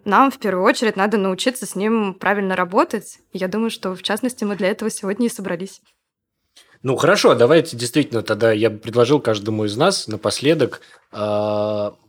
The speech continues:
Speaker 2: попробовать ответить на вопрос, а могут ли опросы работать не только на элиту,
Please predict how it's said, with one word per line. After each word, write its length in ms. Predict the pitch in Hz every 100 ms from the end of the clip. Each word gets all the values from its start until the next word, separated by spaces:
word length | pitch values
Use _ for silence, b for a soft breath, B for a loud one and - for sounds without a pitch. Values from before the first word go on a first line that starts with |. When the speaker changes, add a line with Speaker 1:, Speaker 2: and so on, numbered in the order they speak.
| 127 _
Speaker 2:
попробовать 680 | 110 135 139 127 107 - - _ _
ответить 540 | 117 104 120 - -
на 80 | 104
вопрос, 500 | 101 123 110 - - -
а 120 | 110
могут 380 | 110 156 147 -
ли 320 | 113 107 107 -
опросы 640 | - 104 165 175 - 120 110
работать 600 | 110 107 117 110 - 104
не 80 |
только 320 | 98 175 185 135
на 160 | 113
элиту, 420 | 104 107 - -